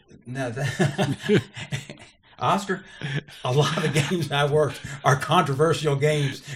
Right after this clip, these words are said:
quite often because the official. I, I had one, one game that was at, uh,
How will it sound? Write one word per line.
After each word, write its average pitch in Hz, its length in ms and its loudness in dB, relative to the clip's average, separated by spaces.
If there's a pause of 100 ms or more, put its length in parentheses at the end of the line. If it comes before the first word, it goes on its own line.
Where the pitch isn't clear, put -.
quite 151 180 6
often 185 240 4
because 131 320 -2
the 151 60 -4
official. 143 320 -2
I, 180 220 4
I 156 40 -4
had 170 200 2
one, 151 140 0
one 185 200 2
game 143 300 -4 (260)
that 143 240 2
was 139 300 0
at, 139 380 -4
uh, 127 300 0